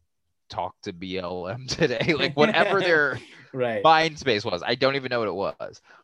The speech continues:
Speaker 1: But my point being is that, like, you know, if someone, uh, if obvious comedian, right? Let's, you
Speaker 2: Mm-hmm.
Speaker 1: know,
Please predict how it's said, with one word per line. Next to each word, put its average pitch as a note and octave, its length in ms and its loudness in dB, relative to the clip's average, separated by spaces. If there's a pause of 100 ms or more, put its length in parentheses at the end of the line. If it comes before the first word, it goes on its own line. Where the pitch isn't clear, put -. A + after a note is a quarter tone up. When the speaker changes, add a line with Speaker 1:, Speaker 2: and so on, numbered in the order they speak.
Speaker 1:
But C#3 140 4
my C#3 100 4
point C3+ 520 -8
being B2+ 340 -2
is G2+ 100 -8
that, G2+ 200 0
like, G2 300 0 (260)
you D3 100 -4
know, G#2+ 240 4
if A#2 160 -2
someone, E3 440 -4
uh, C3 200 2
if B2+ 220 0
obvious B2+ 440 0
comedian, D2+ 480 -14
right? D#2+ 380 -8
Let's, F2 260 -10
you F2+ 140 -14
Speaker 2:
Mm-hmm. D2+ 60 -12
Speaker 1:
know, B1+ 300 -14